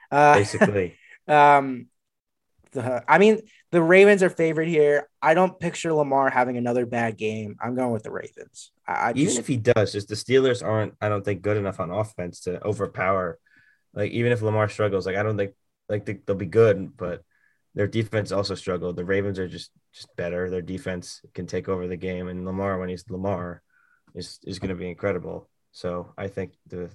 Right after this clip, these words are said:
Speaker 2: the Ravens are gonna win.
Speaker 1: Yeah, that's, it's a fair point. Here we go. Next game here with the forty-niners. Another in-,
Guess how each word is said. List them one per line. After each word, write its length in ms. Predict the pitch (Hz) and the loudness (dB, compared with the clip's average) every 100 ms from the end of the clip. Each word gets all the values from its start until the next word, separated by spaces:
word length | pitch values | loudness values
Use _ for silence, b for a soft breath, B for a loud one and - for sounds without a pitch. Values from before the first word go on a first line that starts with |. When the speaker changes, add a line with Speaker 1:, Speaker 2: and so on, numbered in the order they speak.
| - | -16
Speaker 2:
the 100 | 87 | -10
Ravens 360 | 90 87 85 | -8 -8 -10
are 20 | |
gonna 160 | 87 87 | -12 -10
win. 260 | 90 87 82 _ _ _ _ _ _ - | -10 -12 -16 _ _ _ _ _ _ -4
Speaker 1:
Yeah, 200 | 135 123 - _ - | -4 -4 -10 _ -14
that's, 220 | 123 117 | -10 -10
it's 200 | 120 - | -12 -12
a 20 | |
fair 200 | - 214 | -6 -4
point. 400 | 120 - 139 127 _ _ _ _ _ | -4 -6 -8 -8 _ _ _ _ _
Here 140 | - 147 | 0 4
we 80 | |
go. 200 | 139 139 | 6 6
Next 280 | 135 143 - | 6 4 2
game 180 | 147 139 | -2 -2
here 160 | 143 135 | 2 2
with 120 | 131 | 2
the 40 | |
forty-niners. 760 | 120 156 156 151 139 139 139 135 | 0 2 4 4 4 2 2 -2
Another 160 | 190 262 | 2 4
in-, 320 | 202 185 180 | 4 2 0